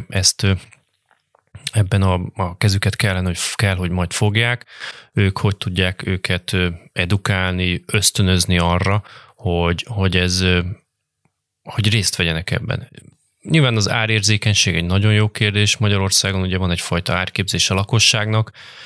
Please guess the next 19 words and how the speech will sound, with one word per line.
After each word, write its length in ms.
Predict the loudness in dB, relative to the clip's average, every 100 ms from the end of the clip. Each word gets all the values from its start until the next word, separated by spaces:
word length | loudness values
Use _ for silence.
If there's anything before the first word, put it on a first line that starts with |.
| -16 -8
ez 160 | -4 2
nem 140 | 4
minden 180 | 4 4
esetben 340 | 2 2 2
segíti 460 | 2 2 2 0 0
ezt 200 | 0 0
elő. 320 | 2 4 2 -2 -20 -20 -20 _ _ _ -6
Nyilván 500 | 0 2 2 0 0
van 220 | 0 0 0
rengeteg 440 | -2 -2 -2 -2
más 280 | 0 0 0
aspektus, 480 | 0 0 -2 -2 0
hogy 140 | 2
ez 100 | 2
miért 260 | 2 2 2
van 160 | 2
így, 220 | 2 0 -4 -14 -20 -20 _
ö, 440 | -4 0 0 0 -2 -4
de, 680 | -6 -2 0 0 -2 -4